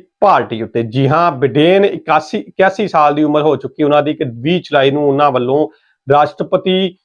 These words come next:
ਦੀ ਚੋਣ ਦੀ ਦੌੜ ਵਿੱਚੋਂ ਆਪਣਾ ਨਾਮ ਜਿਹੜਾ ਗਾ ਸੀ ਉਹ ਪਿੱਛੇ ਲੈ ਲਿੱਤਾ ਗਿਆ ਸੀ ਕਿ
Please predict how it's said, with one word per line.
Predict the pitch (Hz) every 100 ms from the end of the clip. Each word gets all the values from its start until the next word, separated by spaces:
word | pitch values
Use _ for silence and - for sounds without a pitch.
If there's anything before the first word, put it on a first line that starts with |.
| _ -
ਦੀ | 196 190
ਚੋਣ | - 180 190 190
ਦੀ | 180 185
ਦੌੜ | 147 156 147 160
ਵਿੱਚੋਂ | 156 - 165 151
ਆਪਣਾ | 139 135 147 151
ਨਾਮ | 143 123 120 123
ਜਿਹੜਾ | 131 131
ਗਾ | 120
ਸੀ | 120 131
ਉਹ | 131
ਪਿੱਛੇ | - - 143 131
ਲੈ | 120 113
ਲਿੱਤਾ | 113 - 123
ਗਿਆ | 120 135 127
ਸੀ | - 131 131
ਕਿ | 135 131 143